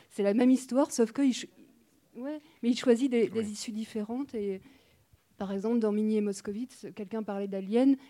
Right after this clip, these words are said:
Speaker 1: les aliens finissent par se rencontrer. Ou dans Une femme sous influence, là, il y a une vraie histoire d'amour entre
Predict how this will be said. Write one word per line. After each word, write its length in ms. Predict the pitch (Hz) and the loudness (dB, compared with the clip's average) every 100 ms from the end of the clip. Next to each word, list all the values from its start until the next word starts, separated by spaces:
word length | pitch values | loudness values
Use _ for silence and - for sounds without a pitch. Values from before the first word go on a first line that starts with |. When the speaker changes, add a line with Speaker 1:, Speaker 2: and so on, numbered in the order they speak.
| _ | _
Speaker 1:
les 220 | 214 208 | -6 -2
aliens 300 | 214 226 254 | -2 0 0
finissent 340 | - 220 247 | 0 -4 -6
par 160 | - 214 | -6 -10
se 100 | - | -8
rencontrer. 580 | 202 208 226 233 208 220 _ _ | -8 -10 -12 -12 -12 -12 _ _
Ou 100 | - | -14
dans 240 | 208 208 202 | -8 -6 -6
Une 180 | - 214 | -8 -8
femme 200 | 226 214 | -8 -10
sous 160 | 202 | -10
influence, 520 | 202 202 220 226 262 - _ _ _ - | -10 -10 -10 -10 -10 -14 _ _ _ -4
là, 200 | 208 262 | 2 4
il 80 | 233 | 4
y 20 | |
a 40 | |
une 100 | 214 | 2
vraie 260 | 196 226 262 | 2 6 6
histoire 420 | 247 - 247 226 | 6 0 -8 -4
d'amour 360 | 208 226 247 202 | 0 4 4 0
entre 440 | 190 - 196 190 | -10 -10 -8 -8